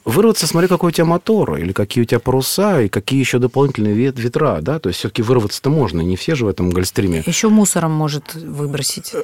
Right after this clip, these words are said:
Speaker 1: э,
Speaker 2: э,
Speaker 1: да, да,
Speaker 2: каким-нибудь.
Speaker 1: вот кто ты там, мусор, яхта там моторная или там, понимаете?
Speaker 2: Черепашка.
Speaker 1: Да, да, да, вот, э, но всё-таки Гольфстрим течёт и тебя несёт, и эту скорость нужно учитывать, да, и поэтому американцу нужно учитывать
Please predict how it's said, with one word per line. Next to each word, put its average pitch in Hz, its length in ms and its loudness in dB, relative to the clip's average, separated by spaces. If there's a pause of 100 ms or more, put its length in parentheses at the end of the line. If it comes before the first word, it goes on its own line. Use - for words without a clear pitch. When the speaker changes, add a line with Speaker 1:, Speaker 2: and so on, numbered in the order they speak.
Speaker 1:
э, 120 60 -2
Speaker 2:
э, 120 60 -2 (100)
Speaker 1:
да, 127 300 4
да, 78 120 -2
Speaker 2:
каким-нибудь. 95 500 0
Speaker 1:
вот 117 160 0
кто 196 220 2
ты 185 160 -2
там, 87 240 -2
мусор, 135 540 2 (400)
яхта 127 520 2
там 110 240 2
моторная 110 960 2
или 107 140 2
там, 92 480 -2
понимаете? - 120 0 (200)
Speaker 2:
Черепашка. 185 400 2 (300)
Speaker 1:
Да, 127 240 4
да, 110 180 2
да, 98 220 0
вот, 110 300 -2
э, 113 100 0 (240)
но 170 260 6
всё-таки 208 340 0
Гольфстрим 135 440 2
течёт 240 400 0
и 139 40 2
тебя 147 260 2
несёт, 190 460 2
и 123 140 -2
эту 147 160 2
скорость 190 380 2
нужно 139 240 4
учитывать, 80 560 -2
да, 139 180 0
и - 20 2
поэтому 120 360 4
американцу 143 560 2
нужно 127 260 0
учитывать 117 540 -2